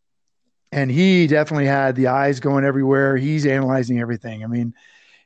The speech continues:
and, but we just have to be quiet. And then when we went to the forest,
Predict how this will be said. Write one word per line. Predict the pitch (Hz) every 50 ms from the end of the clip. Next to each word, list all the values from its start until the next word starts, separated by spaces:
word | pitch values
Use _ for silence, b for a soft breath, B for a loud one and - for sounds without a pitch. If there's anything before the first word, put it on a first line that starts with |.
| _
and, | - 131 127 127 123 123 123 123
but | 120 135 123
we | 120 131 120
just | - - -
have | - 135 123
to | - -
be | 127
quiet. | - - - 135 127 131 123 120 - - 175
And | 123 117 117 - _ _ _ _ _ _ _ _ _ _ _ _ _ _ -
then | 139 139 147
when | 151 151
we | 147 151
went | 151 156 151 -
to | -
the | 135
forest, | 131 - - 156 165 165 151 147 147 - - -